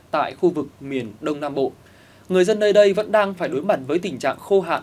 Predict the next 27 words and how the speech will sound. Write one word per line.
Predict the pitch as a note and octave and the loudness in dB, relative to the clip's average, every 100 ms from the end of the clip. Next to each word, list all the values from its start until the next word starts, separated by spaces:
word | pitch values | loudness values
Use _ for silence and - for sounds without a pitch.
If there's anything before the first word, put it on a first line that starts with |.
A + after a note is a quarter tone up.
| - | -6
thiếu | C#3+ | -6
nước | D3+ B3 - | -6 -6 -2
tưới | D3+ | -2
tiêu | D#3 F#3+ E3+ | 0 2 2
và | D3 G#2 | 0 -4
sinh | - D3 | -6 -10
hoạt | C3+ A#2+ - - | -6 -6 -8 -10
vẫn | C#3+ G#3+ - | -8 -8 -6
chưa | A3+ G#3 | -2 -2
có | G3+ C#3 | -2 -6
dấu | C#3+ F3 | -4 -4
hiệu | F#3+ F#3+ | -2 -4
được | A#2 | -6
cải | - - | -8 -6
thiện. | C#3 - - - _ - _ - - - - - | -6 -8 -14 -20 _ -20 _ -20 -20 -20 -20 -4
Cụ | G#3 | 0
thể, | G3+ D#3 | 2 2
ngày | D#3+ | 2
hôm | F3+ G3 | 0 0
nay, | G3+ G3 | 2 0
thời | F#3 C#3+ | -2 -2
tiết | G#3+ A#3 | -4 -2
trên | F3+ | -4
các | D#3+ G#3 | -4 -2
đô | F3 | -2
thị | F3 | -2
lớn | C3+ B2 | -4 -4